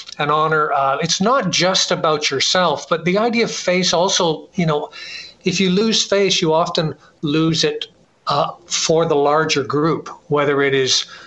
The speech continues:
for your family or for your company. Um, so, yeah, so there is,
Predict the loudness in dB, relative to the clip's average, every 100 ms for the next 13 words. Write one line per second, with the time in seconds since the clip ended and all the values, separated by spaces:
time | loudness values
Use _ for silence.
0 | -20 -8 -2 0 2 0 -2 -2 0 2
1 | 2 2 2 0 -2 -2 -2 -2 -4 -2
2 | 0 0 0 0 0 -2 -8 -12 -12 -14
3 | -6 -2 -2 -2 -4 -2 2 2 4 2
4 | 2 2 2 2 2 0 -2 -6